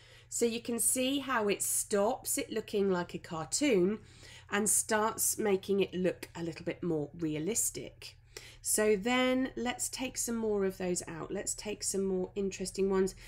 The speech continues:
They are not all symmetrically balanced. They're not all equidistant. Uh, let's take another one from here right up to the edge.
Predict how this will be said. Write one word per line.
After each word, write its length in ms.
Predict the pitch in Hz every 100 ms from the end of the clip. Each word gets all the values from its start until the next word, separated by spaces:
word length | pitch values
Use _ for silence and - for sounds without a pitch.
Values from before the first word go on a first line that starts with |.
| - -
They 200 | 214 214
are 160 | 214 220
not 500 | 233 247 269 262 - -
all 220 | 262 254
symmetrically 720 | - 233 208 - - - 185 -
balanced. 460 | 196 202 247 -
They're 80 | 220
not 200 | 208 202
all 220 | 208 202 -
equidistant. 1200 | 208 - 208 190 208 196 - 185 202 277 - - - - - - - -
Uh, 600 | 190 190 190 190 190 185
let's 440 | - 202 226 233 -
take 340 | - 220 202
another 300 | 208 202 196
one 240 | 190 190 190
from 260 | - 196
here 480 | 185 196 190 180 175
right 340 | 175 175 175
up 200 | - -
to 140 | - 165
the 180 | 170 190
edge. 560 | 208 196 - - -